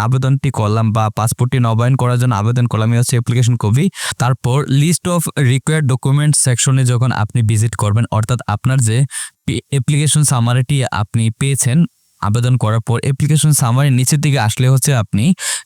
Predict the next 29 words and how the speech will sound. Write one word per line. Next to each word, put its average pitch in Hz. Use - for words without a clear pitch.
list 139
of 151
required 139
documents 131
সেকশনটি 120
দেখতে 107
পারবেন। 104
অর্থাৎ 120
আপনার 127
আবেদনটির 160
সাথে 127
আপনার 139
কি 156
কি 160
ডকুমেন্টস 135
প্রয়োজন 135
হবে 143
সেটা 120
এখানে 113
উল্লেখ 113
করা 113
হয়েছে। 113
যেমন 131
first 147
of 165
all 185
printed 165
application 143
summary 120